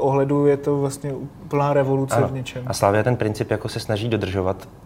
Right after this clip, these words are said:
Speaker 2: alespoň v tomhletom ohledu, protože ona taky musí nahrazovat nějaký svůj nedostatek.
Speaker 1: Hmm.
Speaker 2: A ten samozřejmě spočívá v technice a to je naprosto běžný, protože my jsme exportní země, vývozo-, vývojová země,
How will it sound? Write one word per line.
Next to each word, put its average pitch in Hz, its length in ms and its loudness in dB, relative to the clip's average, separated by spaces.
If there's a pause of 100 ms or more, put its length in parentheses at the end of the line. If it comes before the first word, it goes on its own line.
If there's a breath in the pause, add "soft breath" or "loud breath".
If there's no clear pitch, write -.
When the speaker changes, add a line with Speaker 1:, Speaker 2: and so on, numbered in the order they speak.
Speaker 2:
alespoň 107 280 0
v - 20 -14
tomhletom 107 360 -2
ohledu, 98 260 0
protože 110 280 -2
ona 113 140 2
taky 110 160 -4
musí 110 220 -2
nahrazovat 110 460 0
nějaký 110 340 0
svůj 107 360 -2 (280 loud breath)
nedostatek. 101 600 -2 (100)
Speaker 1:
Hmm. 117 220 -10
Speaker 2:
A 98 240 2
ten 107 220 -4
samozřejmě 107 380 0
spočívá 104 420 -2
v - 40 -6
technice - 360 -6
a 92 60 -2
to 95 80 -4
je 95 60 0
naprosto 98 320 -4
běžný, 98 260 -2
protože 92 260 -6
my 92 80 -4
jsme 95 200 -4
exportní 92 380 -6
země, 95 180 -2
vývozo-, 92 460 -4
vývojová 95 420 0
země, 98 300 -6